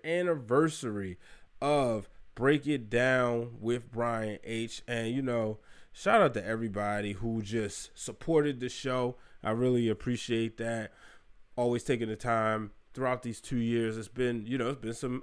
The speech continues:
ups, been some downs. And when I mean downs, not necessarily with the show, just times I just didn't feel like doing it. So, you know, I just had to take quick time out to say thank you. Um, but, you know, back to Randy Orton and Edge. This is phenomenal. I love this story. Um,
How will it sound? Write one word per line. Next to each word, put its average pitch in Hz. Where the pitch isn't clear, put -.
ups, -
been 131
some 190
downs. 190
And 147
when 165
I 180
mean 175
downs, 147
not 165
necessarily 147
with 120
the -
show, 175
just 143
times 143
I 143
just 127
didn't 127
feel 131
like 107
doing 123
it. 92
So, 120
you 123
know, 120
I 127
just 127
had 110
to 95
take -
quick -
time 113
out 107
to 98
say 104
thank 113
you. 95
Um, 110
but, 139
you 185
know, 170
back 151
to 165
Randy 147
Orton 139
and 127
Edge. 120
This 147
is 131
phenomenal. 113
I 101
love 113
this 117
story. 113
Um, 101